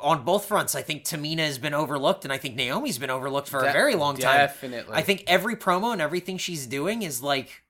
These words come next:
Speaker 1: "I don't think you're a heel at all."
Speaker 2: Yeah.
Speaker 1: I absolutely agree with everything you're doing. You're being very loud about it, but that's a, that's really cool because the Bellas are, like, not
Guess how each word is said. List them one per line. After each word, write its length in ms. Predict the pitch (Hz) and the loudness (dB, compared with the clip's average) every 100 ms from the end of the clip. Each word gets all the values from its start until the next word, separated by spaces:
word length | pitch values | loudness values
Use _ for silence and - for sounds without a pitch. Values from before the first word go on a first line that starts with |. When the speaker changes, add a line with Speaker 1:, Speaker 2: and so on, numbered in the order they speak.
| _ - | _ -2
Speaker 1:
"I 140 | 110 | 0
don't 180 | 180 139 | 0 -2
think 220 | 113 104 | -8 -10
you're 140 | 101 90 | -8 -8
a 60 | |
heel 240 | 85 107 92 | -6 -8 -4
at 40 | |
all." 380 | 98 220 120 - _ | 4 4 4 -4 _
Speaker 2:
Yeah. 200 | 151 139 | 0 2
Speaker 1:
I 80 | 123 | 4
absolutely 520 | 156 170 190 190 180 | 4 4 0 0 -2
agree 180 | 160 175 | 0 0
with 100 | 190 | 2
everything 320 | 151 151 165 | 0 0 -6
you're 100 | 151 | -8
doing. 300 | 131 196 202 | -2 0 0
You're 120 | 135 127 | -4 -4
being 260 | 156 151 | -4 -4
very 260 | 131 139 135 | -2 0 0
loud 300 | 110 117 240 | 2 2 2
about 300 | 180 107 123 | 2 0 0
it, 200 | 185 - _ _ - | -2 -4 _ _ -8
but 140 | 120 | 0
that's 220 | 147 - | 2 2
a, 120 | 214 151 | 0 2
that's 220 | 185 202 | 2 2
really 180 | 196 160 | 0 -2
cool 360 | 226 220 - - - | 0 0 -2 -8 -12
because 300 | 143 170 123 | -4 -2 -2
the 120 | 143 | -4
Bellas 420 | 113 196 220 156 | 4 6 6 2
are, 100 | 143 - - 131 | -4 -8 -16 0
like, 300 | 143 120 143 | 0 0 -4
not 380 | 143 156 135 | 2 4 4